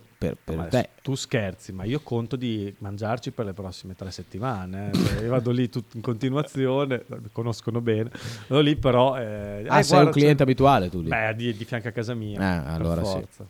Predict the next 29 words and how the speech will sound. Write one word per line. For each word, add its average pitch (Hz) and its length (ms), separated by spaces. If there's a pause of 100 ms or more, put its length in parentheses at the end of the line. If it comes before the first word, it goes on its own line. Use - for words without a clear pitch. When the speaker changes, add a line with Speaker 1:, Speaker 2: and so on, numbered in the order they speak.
Speaker 2:
per 104 140
forza. 92 540 (480)
Eh. 117 200
Speaker 1:
Eh, 147 760
sai 247 280
cosa 220 240
vorrei 151 300
leggere? 123 720
Il 139 500
resoconto 175 880
dell'allenamento 143 760
di 139 120
oggi, 101 340
perché, 110 920
mm, 110 160
Speaker 2:
È - 60
arrivato? 151 260
Speaker 1:
è 120 40
uscito. 113 320
Sì, 135 140
è - 20
arrivato 131 420
ormai 117 280
anche 117 120
Speaker 2:
È - 40
arriva- 156 160
Speaker 1:
qualche - 140
minuto 135 300
fa. 175 260